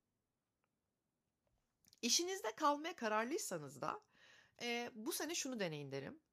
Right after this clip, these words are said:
Hatta kendim için de geçerli bu. Biraz da yapıyorum aslında.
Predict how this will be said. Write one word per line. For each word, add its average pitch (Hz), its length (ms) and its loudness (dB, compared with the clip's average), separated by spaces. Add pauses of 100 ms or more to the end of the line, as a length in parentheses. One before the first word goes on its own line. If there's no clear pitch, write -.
(320)
Hatta 269 380 4
kendim 247 320 0
için 240 280 -2
de 156 220 -4
geçerli 139 520 -4
bu. 196 200 -4
Biraz 247 320 4
da 254 60 2
yapıyorum 226 460 0
aslında. 151 680 -6